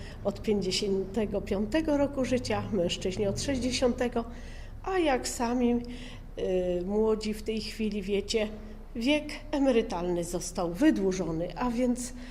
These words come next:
tak nawet niektóre z tych postulatów wręcz odwrotnie, nie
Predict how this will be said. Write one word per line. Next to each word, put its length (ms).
tak 160
nawet 760
niektóre 520
z 80
tych 140
postulatów 760
wręcz 420
odwrotnie, 840
nie 460